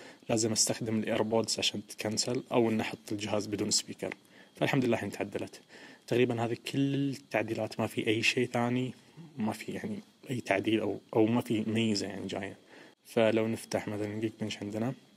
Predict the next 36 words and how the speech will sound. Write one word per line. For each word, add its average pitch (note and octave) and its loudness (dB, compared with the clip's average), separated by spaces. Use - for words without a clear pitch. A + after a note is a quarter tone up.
سويت A#2 2
أنا G2+ -2
جيك G2 -6
بنش، A#2 -4
فلو G#2 -4
نخش - -2
هنا A#2+ 0
نشوف - -2
حق G2 -2
السي G#2 4
بي A2 0
يو. A#2+ 2
اللي A#2 6
يعرف A#2+ 6
إنه A2 2
في - -6
ديسمبر A#2+ 2
سبعتاش A2+ 0
نزلت A2 0
النسخة - -2
التجريبية A2 0
الأولى، A2 0
وعطانا A2 0
تقريبا G#2+ -2
ثمانية A2 -2
وعشرين G2+ -2
يوم A2+ 0
على G#2 -2
ما G#2 -4
نزلت F#2+ -6
النسخة - -6
التجريبية G#2+ -2
الثانية G#2 -2
اللي G2+ -6
توها G#2+ -2
نازلة، A2+ 0